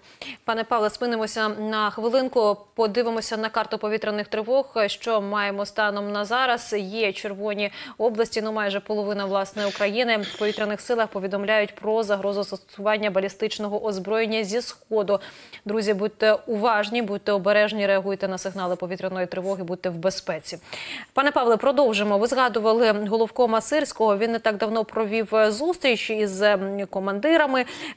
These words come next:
де йшлося, зокрема, про зменшення втрат на фронті. І отже, він назвав такі основні передумови: це якісна підготовка, ефективна медична допомога і технологічна перевага. Ми створюємо універсальну систему для кожного підрозділу,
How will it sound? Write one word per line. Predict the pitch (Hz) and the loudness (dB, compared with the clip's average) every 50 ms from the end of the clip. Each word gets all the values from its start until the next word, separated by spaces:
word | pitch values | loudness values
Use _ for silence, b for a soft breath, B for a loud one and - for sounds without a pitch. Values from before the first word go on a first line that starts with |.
| - 208 | -2 2
де | 190 196 254 294 | 4 4 4 4
йшлося, | 269 - - 247 262 254 254 240 | 2 2 2 2 2 4 4 2
зокрема, | 208 220 214 - 220 214 233 233 | 2 0 0 0 0 2 2 0
про | 220 - 214 214 | 2 2 0 0
зменшення | 196 214 226 240 220 - 226 | 2 0 0 0 0 -2 -2
втрат | 220 214 214 202 - - 226 233 214 185 - | 0 0 0 0 0 0 2 2 2 2 0
на | 196 190 | -2 -4
фронті. | 185 - - 226 214 190 180 170 - 175 | -4 -2 0 2 2 2 0 -2 -4 -4
І | 175 | -2
отже, | 180 190 180 175 196 | -2 0 0 0 0
він | 185 226 214 208 B B B B B _ | 0 0 0 0 B B B B B _
назвав | 196 202 202 190 208 220 214 202 - | 0 2 2 4 4 4 2 2 2
такі | - 214 - - - 208 | 0 -2 -2 -2 -2 0
основні | 190 185 185 - 214 202 196 202 196 185 180 | 0 0 0 -2 -2 -2 -2 0 2 2 2
передумови: | 180 190 196 190 190 175 208 208 233 285 285 262 226 233 220 214 | 2 2 2 2 2 2 0 2 4 4 4 6 6 4 4 4
це | - - 190 | 4 2 2
якісна | 196 190 190 196 185 - 214 190 | 2 2 2 0 -2 -2 -2 -2
підготовка, | - 196 185 185 196 190 - 262 262 262 - - | -4 -4 -4 -4 -2 0 2 2 2 2 0 0
ефективна | 180 - 202 - - 220 202 196 190 | 0 0 -4 -4 -4 -2 -2 0 0
медична | 196 190 180 208 - - 208 190 | 0 0 0 -2 -2 -2 -2 -2
допомога | 175 190 - 208 208 226 240 233 208 | -2 -2 -2 -2 0 0 2 4 4
і | 190 - | 4 2
технологічна | 190 - - 202 196 196 214 196 - - 202 | 0 -2 -2 -2 0 0 0 0 0 -2 0
перевага. | 190 - 185 190 185 214 214 185 175 185 185 | 0 0 0 2 2 4 4 4 4 2 0
Ми | 175 175 180 | 0 0 -4
створюємо | - - 196 196 196 190 185 190 185 185 185 | -6 -4 -2 0 2 2 2 2 0 0 -2
універсальну | 185 208 214 202 196 196 190 - - - 233 233 269 277 269 269 | -4 -2 -4 -2 0 0 0 0 2 2 4 4 2 2 0 -2
систему | 247 - 220 - - - 226 247 240 233 220 | -2 -2 -4 -4 0 0 0 0 0 -2 0
для | 185 196 | 0 -2
кожного | 196 - 214 214 202 202 202 202 202 | 0 2 2 0 2 0 -2 -2 -2
підрозділу, | 185 - 190 175 202 233 277 285 247 254 262 254 254 | -4 -4 -4 0 2 4 4 4 4 4 4 4 4